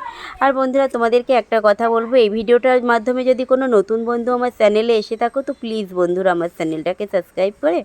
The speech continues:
আমার পাশে থেকে যেও, আমার একটা নতুন বন্ধু হয়ে যেও। তো বন্ধুরা, এদিকে মাছের ঝোলটা আমার প্রায় প্রায় রান্না করা হয়ে গেছে।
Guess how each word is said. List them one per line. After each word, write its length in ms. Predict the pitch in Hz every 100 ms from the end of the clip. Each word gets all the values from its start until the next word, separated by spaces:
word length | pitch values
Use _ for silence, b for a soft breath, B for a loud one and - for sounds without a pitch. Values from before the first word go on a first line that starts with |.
| B B B -
আমার 220 | 185 185 -
পাশে 280 | 170 - 185
থেকে 280 | 190 185
যেও, 160 | 175 180
আমার 160 | 175 196
একটা 200 | 196 220
নতুন 380 | 180 - 185 185
বন্ধু 320 | 170 170 180
হয়ে 200 | 185 165
যেও। 260 | 160 156 - _ B B B -
তো 100 | 294
বন্ধুরা, 320 | 254 233 247
এদিকে 300 | 214 196 220
মাছের 340 | 208 190 -
ঝোলটা 340 | 190 214 202 208
আমার 180 | 196 196
প্রায় 260 | 190 185 180
প্রায় 180 | 196
রান্না 320 | 196 185 180 190
করা 240 | 208 202
হয়ে 220 | 202 247
গেছে। 420 | 247 240 - 262